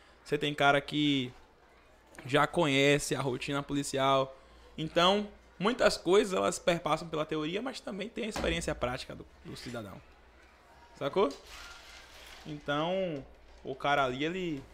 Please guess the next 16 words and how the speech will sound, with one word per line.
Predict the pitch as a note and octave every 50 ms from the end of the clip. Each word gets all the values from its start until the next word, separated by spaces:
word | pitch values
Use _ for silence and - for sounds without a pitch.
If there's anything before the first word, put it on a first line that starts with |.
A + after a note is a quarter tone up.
| - - -
é | - C3 C3
muito | B2+ A#2+ D3 F#3 - -
mais, | F3+ D#3+ D3+ C#3+ C3 A#2+ A#2+ - - - - - - _ _ - - - -
é | - - A2
muito | A2+ B2+ E3+ - G3
mais | F3+ D3+ C#3 C3
jogo, | A#2+ A#2 B2+ C#3+ D3
o | D#3
cara | - - C3 C3 C#3
já | C#3+ B2+
entrar | B2 C3 B2 B2 C3 C3+ C3+ C3 B2+ C#3 - - - -
soldado | - - D#3 C#3+ C#3 C3 B2 B2+ C#3 D3 D3+ F3+ A3 - - - - - - - - - - - - - - - -
e | C#3+ C#3+ C#3+ D3+ D#3+
depois | D#3 D#3+ D#3 - D3+ D3+
virar | D3+ D3+ D3 D3
oficial. | D#3 D#3+ - - - - - - A#2 - C#3+